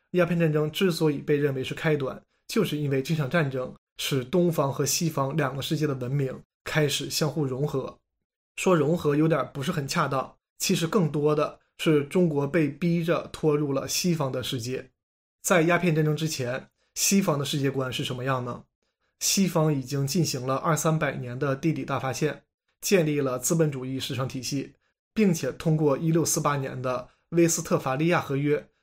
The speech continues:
确立了民族国家关系的国际准则。而当时中国的世界观可以说是天下观。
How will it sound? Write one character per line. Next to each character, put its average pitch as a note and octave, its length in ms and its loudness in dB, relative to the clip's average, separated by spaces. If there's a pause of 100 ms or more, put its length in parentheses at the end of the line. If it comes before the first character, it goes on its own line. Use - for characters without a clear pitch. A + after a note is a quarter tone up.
(100)
确 F3 220 2
立 D#3 160 2
了 C3 160 -2
民 C#3 240 0
族 D3 180 -4
国 C#3+ 160 0
家 D3+ 140 0
关 C#3+ 200 -2
系 C#3 140 -6
的 B2+ 140 -4
国 B2 160 -4
际 B2 140 -6
准 A#2+ 140 -6
则。 A#2 300 -10 (840)
而 C#3 200 2
当 E3+ 260 2
时 C#3+ 260 0
中 F#3+ 260 2
国 C3+ 160 0
的 C3 140 0
世 C#3 160 0
界 C3 120 0
观 B2+ 300 -4
可 - 140 -2
以 D3 100 2
说 D3 180 -2
是 C#3+ 140 -4
天 D#3+ 240 0
下 D#3 160 0
观。 B2 260 -8